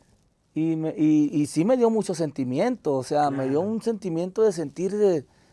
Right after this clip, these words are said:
Speaker 1: "¿por qué?". O sea,
Speaker 2: Discriminación.
Speaker 1: discriminación, me sentí discriminado. Y me pegó más porque iba yo con mi mujer.
Speaker 2: Claro.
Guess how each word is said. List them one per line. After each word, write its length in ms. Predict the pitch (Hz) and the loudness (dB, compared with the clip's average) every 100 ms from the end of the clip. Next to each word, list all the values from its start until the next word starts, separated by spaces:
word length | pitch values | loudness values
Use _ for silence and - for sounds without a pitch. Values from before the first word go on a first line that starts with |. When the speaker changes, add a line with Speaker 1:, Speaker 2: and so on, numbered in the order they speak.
| _ _ _ _ _ | _ _ _ _ _
Speaker 1:
"¿por 220 | - 131 - | -8 -8 -8
qué?". 280 | 139 180 208 | -8 -6 -6
O 80 | |
sea, 280 | 170 160 151 147 - | -8 -10 -10 -12 -20
Speaker 2:
Discriminación. 760 | 127 123 - 135 127 117 - 175 | -14 -12 -6 -4 -4 -6 -2 0
Speaker 1:
discriminación, 1000 | 156 - 147 143 131 123 127 180 240 185 | -2 -4 -4 -4 -4 -6 -6 -6 -6 -6
me 80 | 151 | -6
sentí 280 | 143 131 | -8 -6
discriminado. 640 | 196 190 175 139 147 196 180 _ _ _ _ _ _ _ _ _ _ _ _ | -6 -6 -8 -8 -10 -14 -16 _ _ _ _ _ _ _ _ _ _ _ _
Y 140 | - 196 | -4 0
me 160 | 202 | 0
pegó 340 | 196 185 170 208 | 2 2 2 0
más 280 | 196 196 190 | -2 -4 -4
porque 300 | 196 180 160 | -6 -2 0
iba 180 | 170 | 2
yo 140 | 175 175 | 2 0
con 200 | 170 170 | -6 -8
mi 120 | 156 | -6
mujer. 420 | 131 117 165 180 127 | -8 -8 -6 -6 -10
Speaker 2:
Claro. 260 | - 110 | -18 -20